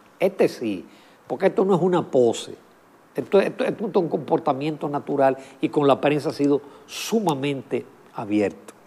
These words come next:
Señores, por otro lado, qué bueno que la Procuradora General de la República decidió eliminar las llamadas cartas de compromiso. ¿Qué era eso? Cuando una mujer agredida iba a su, a un fiscal,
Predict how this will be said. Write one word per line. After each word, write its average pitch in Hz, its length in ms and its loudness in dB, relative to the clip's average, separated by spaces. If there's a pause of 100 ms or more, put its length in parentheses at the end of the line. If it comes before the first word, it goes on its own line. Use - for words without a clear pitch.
(680)
Señores, 247 340 8
por 226 160 12
otro 254 180 12
lado, 247 240 12
qué 254 100 8
bueno 151 540 8 (1120)
que 151 120 6
la 143 160 8
Procuradora 156 680 4
General 147 600 2
de 135 80 0
la 120 100 -2
República 113 840 -4
decidió 131 760 2 (520)
eliminar 131 540 2
las 156 120 8
llamadas 139 420 4
cartas 143 440 0
de 131 80 2
compromiso. 104 800 -10 (520)
¿Qué - 60 2
era - 260 8
eso? 117 380 0 (760)
Cuando 139 180 -6
una 190 120 0
mujer 214 280 6
agredida 202 540 8
iba 190 240 10
a 170 60 6
su, - 160 -8 (120)
a - 60 -6
un 175 100 -4
fiscal, 175 600 0